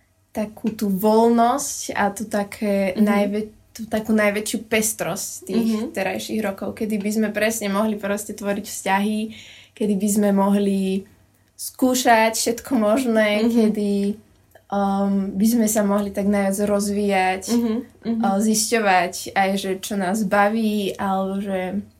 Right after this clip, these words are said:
Speaker 2: Mhm.
Speaker 1: proste mať tie rôzne možnosti, ktoré
Speaker 2: Aha,
Speaker 1: vlastne už
Speaker 2: aha.
Speaker 1: táto doba ponúka, iba,
Speaker 2: Aha.
Speaker 1: iba, no, nemôžeme, <laughs>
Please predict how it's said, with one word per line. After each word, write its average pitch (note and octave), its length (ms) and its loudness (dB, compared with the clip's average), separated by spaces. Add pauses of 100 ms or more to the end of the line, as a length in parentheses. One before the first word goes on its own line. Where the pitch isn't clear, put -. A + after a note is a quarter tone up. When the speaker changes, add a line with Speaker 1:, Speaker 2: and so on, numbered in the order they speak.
(200)
Speaker 2:
Mhm. A3+ 420 -2 (540)
Speaker 1:
proste A3+ 320 2
mať A3+ 200 4
tie A3+ 220 2 (420)
rôzne A3 440 0
možnosti, B3+ 600 4
ktoré A#3+ 320 4
Speaker 2:
Aha, C4+ 80 4
Speaker 1:
vlastne A#3+ 360 6
už B3 120 6
Speaker 2:
aha. B3+ 80 4
Speaker 1:
táto - 200 6
doba B3+ 280 6
ponúka, B3+ 540 2
iba, G3+ 280 2 (140)
Speaker 2:
Aha. A#3+ 100 -2 (340)
Speaker 1:
iba, G#3 340 0 (1040)
no, G#3+ 340 -2
nemôžeme, A#3 560 -2
<laughs> D4+ 400 0